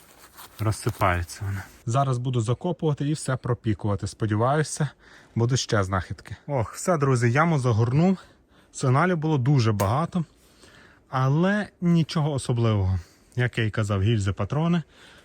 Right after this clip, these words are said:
Навіть жодного гудзика не знайшов. І декілька тюбиків знайшов. Все, пряг, капання апцайхенів не було. Хіба що цей капан апцайхен сховався за патроном, і я його не почув. Але знайшов один такий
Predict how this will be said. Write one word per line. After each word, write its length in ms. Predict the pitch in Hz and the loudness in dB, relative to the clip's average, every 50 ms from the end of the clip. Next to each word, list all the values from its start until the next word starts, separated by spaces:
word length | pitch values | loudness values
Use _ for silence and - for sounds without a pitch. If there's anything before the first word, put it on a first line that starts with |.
| _ - | _ 0
Навіть 300 | 117 120 139 160 160 - | 2 2 2 2 0 0
жодного 280 | 170 170 170 170 165 | 0 0 2 2 2
гудзика 360 | 143 156 147 117 117 - 117 107 | 2 0 0 0 -2 -2 0 0
не 100 | 107 95 | 0 0
знайшов. 440 | 98 104 98 - - 104 104 - _ - | 0 0 -2 0 -2 -4 -4 -4 _ -2
І 140 | 170 185 170 | 0 0 0
декілька 520 | 120 120 131 147 - 160 147 - - 131 | 0 -2 -4 -2 -2 -4 -4 -2 -2 -4
тюбиків 540 | - - - 160 131 110 113 101 - 107 98 | -4 -2 0 0 2 2 0 -2 -2 -4 -4
знайшов. 500 | 90 104 98 90 - - - 98 90 87 - - _ - _ - - _ - _ | 0 0 0 0 0 -2 -4 -4 -4 -4 -6 -12 _ -20 _ -20 -20 _ -20 _
Все, 380 | - - - - 143 117 107 95 - - _ _ - | -12 -10 -4 0 0 0 0 -2 -6 -12 _ _ -6
пряг, 360 | - 123 135 147 160 151 123 - - - - | -2 0 0 0 0 -2 -4 -6 -14 -20 -16
капання 400 | - - 127 120 139 131 120 113 | -8 -6 -6 -2 0 0 2 0
апцайхенів 680 | 110 104 _ - 143 139 143 123 - - 131 123 120 117 - - - - - - _ - | 0 -2 _ -4 -4 -2 -2 -4 -4 -2 0 0 0 0 -2 -8 -20 -20 -20 -20 _ -2
не 140 | 123 123 120 | 0 0 2
було. 340 | 113 117 110 107 107 117 - - - | 2 0 0 0 0 -4 -6 -14 -6
Хіба 420 | - 147 139 139 190 208 208 185 | -4 -4 -2 -2 -2 -2 -2 -2
що 340 | - - - 151 139 127 120 - - | -4 -6 -6 -4 -4 -4 -6 -8 -10
цей 180 | - 135 123 | -6 -4 -4
капан 340 | - - 120 107 - 113 113 | -2 -2 -4 -2 -2 -2 -2
апцайхен 580 | 107 - - - 143 143 139 - - - 113 - _ - - - _ _ | -2 -2 -6 -6 -4 -2 -2 -2 -4 -4 -6 -6 _ -14 -20 -20 _ _
сховався 560 | - - - - 117 113 120 117 - - 120 | -20 -16 -4 -2 0 0 0 -2 -2 -4 -4
за 120 | 104 107 104 | -4 -4 -4
патроном, 560 | - - 101 - 127 139 143 139 135 127 110 - _ _ _ _ - | -4 -4 -6 -4 -2 -2 -2 0 -2 -2 -4 -6 _ _ _ _ -8
і 320 | 143 127 147 175 170 127 | -4 -2 0 0 0 0
я 220 | 110 117 120 123 123 | 0 0 0 0 0
його 300 | 120 104 101 107 117 - _ - - - - _ - | 0 0 0 0 -2 -2 _ -14 -20 -20 -20 _ -2
не 220 | - 110 110 113 110 | 0 2 2 2 2
почув. 440 | - - 110 101 - - 107 95 - - - - - - - _ - | 0 -2 -2 -2 -2 -2 -4 -4 -4 -6 -16 -20 -20 -20 -20 _ -4
Але 200 | 147 185 233 226 | -2 0 0 0
знайшов 300 | 233 214 - - 220 208 | 0 0 0 0 0 0
один 200 | 196 196 196 180 | 2 2 2 0
такий 360 | 151 - - 170 156 139 | -2 -2 0 2 2 2